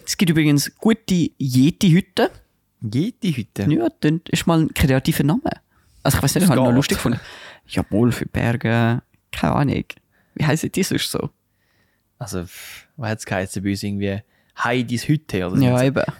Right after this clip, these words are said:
Speaker 1: Finde ich jede Hütte noch lustiger. <laughs> Ja, aber, äh, wir sind an Silvester, nach dem Spengler Cup,
Speaker 2: Mhm.
Speaker 1: alle schon voll mit Bier, sind wir in Après-Ski.
Speaker 2: Mhm.
Speaker 1: Natürlich irgendwie um drei am Nachmittag. <laughs> Äh, ja.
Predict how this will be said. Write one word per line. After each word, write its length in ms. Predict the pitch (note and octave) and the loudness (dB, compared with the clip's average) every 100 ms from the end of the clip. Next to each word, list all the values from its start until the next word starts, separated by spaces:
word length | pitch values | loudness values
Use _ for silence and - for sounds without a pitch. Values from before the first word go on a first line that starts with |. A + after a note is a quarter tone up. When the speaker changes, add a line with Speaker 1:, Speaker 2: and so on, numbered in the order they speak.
| - | -14
Speaker 1:
Finde 420 | - - - F3 E3+ | -14 -8 -2 0 2
ich 80 | |
jede 260 | C#3+ G3 - | 2 2 4
Hütte 280 | E3 G#3+ E3+ | 2 2 2
noch 100 | C3+ | 2
lustiger. 440 | B2 - - - - | 2 0 -4 -8 -10
<laughs> 1040 | - - - - - - - - - - | -10 -8 -4 -6 -6 -20 -18 -16 -16 -4
Ja, 380 | D3 A2+ A#2+ A#2+ _ - - - - | 0 2 2 -2 _ -20 -20 -18 -6
aber, 300 | B2 C3 B2+ | -4 0 2
äh, 480 | A#2+ A#2 A2 A2 A2 - _ | 2 4 4 2 0 -6 _
wir 80 | C#3 | 0
sind 180 | D#3 B2+ | 4 4
an 60 | |
Silvester, 560 | A#2+ A#2+ A#2 F3 - A3 A3+ - | 4 2 0 0 0 0 0 0
nach 220 | B2 D3+ | 2 2
dem 120 | D3 | 2
Spengler 380 | B2+ - C3+ D3 | 0 0 0 0
Cup, 360 | - E3+ - - - | 0 -2 -4 -10 -10
Speaker 2:
Mhm. 260 | - G2 B2+ | -6 -2 0
Speaker 1:
alle 180 | B2 C3+ | 2 2
schon 300 | C#3+ A#2 A#2 | 4 4 4
voll 260 | - C#3 C3+ | 2 2 2
mit 220 | B2 - | 2 2
Bier, 340 | C#3+ D#3+ F3+ - | 2 4 2 0
sind 200 | - C3+ | 0 2
wir 80 | F#3 | 2
in 80 | - | 0
Après-Ski. 560 | - A4 - - C#3+ - | -2 0 0 -2 -4 -8
Speaker 2:
Mhm. 280 | - G#2 D#3 C4+ G#2+ - | -6 -2 -2 -4 -8 -4
Speaker 1:
Natürlich 360 | C3 - - - | -2 -2 -2 -4
irgendwie 220 | - B2 | -2 2
um 220 | A#2 A#2 C#3 _ _ _ _ | 2 0 -4 _ _ _ _
drei 240 | - F#3+ F3+ | -6 0 2
am 120 | F#3 | 2
Nachmittag. 520 | G3 A3+ - - - | 2 0 0 -2 -2
<laughs> 200 | - - - D#3+ - C3 - - - - - - - _ | -4 -6 -2 -2 0 -4 -8 -16 -20 -14 -14 -14 -20 _
Äh, 320 | - A#2+ A#2 A#2+ - _ _ | -2 0 2 0 -6 _ _
ja. 380 | - C3+ A#2+ F3+ | 0 2 4 2